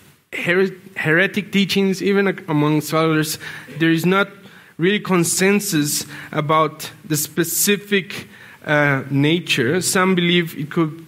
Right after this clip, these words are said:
uh, it was Gnosticism, which taught that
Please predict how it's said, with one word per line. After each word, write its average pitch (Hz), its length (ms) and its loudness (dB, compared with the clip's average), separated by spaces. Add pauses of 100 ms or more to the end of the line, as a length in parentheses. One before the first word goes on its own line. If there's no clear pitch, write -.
(180)
uh, 139 260 -4
it 135 220 -4
was 135 380 -2 (200)
Gnosticism, 190 920 0 (300)
which 156 380 -2
taught 175 420 0
that 156 460 2